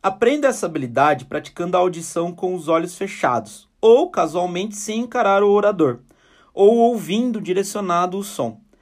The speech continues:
Se você for como a maioria, provavelmente se distrai visualmente com facilidade. Isso melhorará dramaticamente sua capacidade de acompanhar uma conversa.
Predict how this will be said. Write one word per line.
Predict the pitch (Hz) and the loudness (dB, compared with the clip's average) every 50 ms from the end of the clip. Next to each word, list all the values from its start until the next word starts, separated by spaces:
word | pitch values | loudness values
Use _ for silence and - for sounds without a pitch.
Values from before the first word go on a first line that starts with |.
| _ _ _ _ _ | _ _ _ _ _
Se | - - 165 | -18 -10 -6
você | 175 180 175 - 247 | -6 0 2 2 2
for | 240 - 247 220 | 4 2 -2 -2
como | 220 - 190 165 156 | -2 -2 -4 -2 -2
a | |
maioria, | 147 143 135 131 127 127 156 190 175 151 123 - - _ | -2 -2 -2 -2 -2 -2 0 2 2 2 2 -2 -8 _
provavelmente | - 170 208 208 214 226 196 202 185 180 180 196 202 208 | -4 -2 0 0 0 0 0 0 -2 -2 -2 -4 -4 -8
se | - 208 | -10 -12
distrai | 180 175 202 202 - - - 175 175 190 | -12 -12 -12 -12 -8 0 2 4 4 4
visualmente | 196 175 185 175 175 196 185 180 175 170 180 180 | 2 -2 -6 -6 -4 -2 -2 -2 -4 -6 -8 -8
com | - - 196 | -10 -12 -12
facilidade. | 185 - 185 - - 196 208 233 233 - 135 120 113 113 - - _ _ _ _ _ _ _ _ _ | -10 -12 -12 -12 -12 -10 -10 -4 0 2 2 2 2 -2 -8 -20 _ _ _ _ _ _ _ _ _
Isso | - 165 165 - 190 | -12 -12 -10 -8 -6
melhorará | 185 180 180 180 185 190 196 202 196 185 156 143 139 147 170 - - | -4 -2 0 0 0 2 2 2 2 2 2 4 4 2 0 0 -4
dramaticamente | - 139 139 160 160 160 170 190 214 240 233 214 190 190 202 208 202 - - 233 208 196 165 156 156 165 170 - | -10 -12 -4 0 2 4 4 4 4 2 2 2 2 2 2 0 -2 -6 -4 -4 -2 -2 -2 -2 -2 -2 -4 -6
sua | - 175 | -10 -10
capacidade | 170 - 165 - 175 170 - - 156 151 147 151 160 170 165 | -8 -6 -4 -4 -4 -4 -6 -4 -2 0 2 2 2 0 -2
de | 170 185 | -6 -6
acompanhar | 175 - 180 170 - 180 170 165 160 160 160 | -6 -6 -10 -12 -8 -6 -4 -2 -2 0 0
uma | 165 165 160 | -2 -2 -4
conversa. | 160 202 202 202 156 131 117 104 110 - - | -6 -8 -6 -2 0 2 0 0 -2 -10 -20